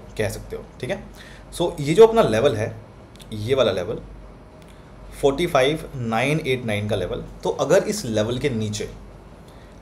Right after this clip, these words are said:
कहीं पे भी मार्केट ओपन होता है, बैंक, अ, बैंक निफ्टी ओपन होता है and हमारे इस लेवल के ऊपर आके क्लोजिंग दे देता है,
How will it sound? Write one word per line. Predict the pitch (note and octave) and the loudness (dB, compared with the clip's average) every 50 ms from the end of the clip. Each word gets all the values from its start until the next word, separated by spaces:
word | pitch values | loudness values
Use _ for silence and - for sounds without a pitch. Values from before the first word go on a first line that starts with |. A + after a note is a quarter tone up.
| - - | -10 -2
कहीं | - F3 E3+ G#3 A#3 B3 A#3+ | 0 2 2 2 2 2 2
पे | G#3+ F3+ | 2 0
भी | D#3 C3+ D#3 G3 G#3+ A3 G#3 G#3+ D3+ | 0 0 0 0 0 0 -2 -2 -6
मार्केट | C3 B2 B2 B2+ B2 - E3 D3 | -4 -2 -2 -2 -2 -2 -2 -2
ओपन | B2+ A#2 B2 C3+ A#2 | -2 -2 -2 -2 -2
होता | G2+ F#2 - G#2+ G#2 | -4 -4 -2 0 0
है, | G#2+ B2 - - - - - - - - - - - - - - - - - - - - - G#2 | 0 0 -4 -8 -12 -16 -18 -20 -20 -20 -20 -20 -20 -20 -20 -20 -20 -20 -20 -20 -20 -12 -6 -2
बैंक, | A2 A2+ A#2 A#2+ B2 A#2 - | 0 0 0 0 -2 -4 0
अ, | A#2+ A2 G#2+ | 0 0 2
बैंक | G#2+ A2+ A#2+ A#2+ B2 B2 | 4 6 4 4 4 2
निफ्टी | C3+ B2+ B2 A#2+ B2+ | -6 -8 -6 -4 0
ओपन | C#3 D3 B2 A#2 A2+ | 0 0 0 0 -2
होता | G#2+ G2+ A#2+ | -2 -4 -6
है | D3 - - - - - - - - C#3+ D3+ E3 F#3+ G3+ | -6 -8 -10 -16 -18 -18 -18 -12 -4 0 2 4 4 4
and | G#3 G3 | 2 0
हमारे | - C#3 C3+ C3+ D3+ | 0 2 4 4 4
इस | D3+ - - - | 4 2 0 -2
लेवल | B2+ B2 B2+ B2 | 0 0 0 0
के | - E3+ | -2 -2
ऊपर | D#3 C3+ C3 C#3+ C3+ | -4 -2 0 2 2
आके | A#2 G2+ - D3 D3+ | 2 2 0 -2 -2
क्लोजिंग | - - A#2+ A2+ A2+ A2+ C3+ C#3+ C3 A2+ | -2 -4 -2 -2 -2 -2 -2 -4 -4 -2
दे | G#2+ G2+ | -2 -2
देता | G2 F#2+ - F2+ | -4 -4 -8 -8
है, | F2 - - | -10 -12 -14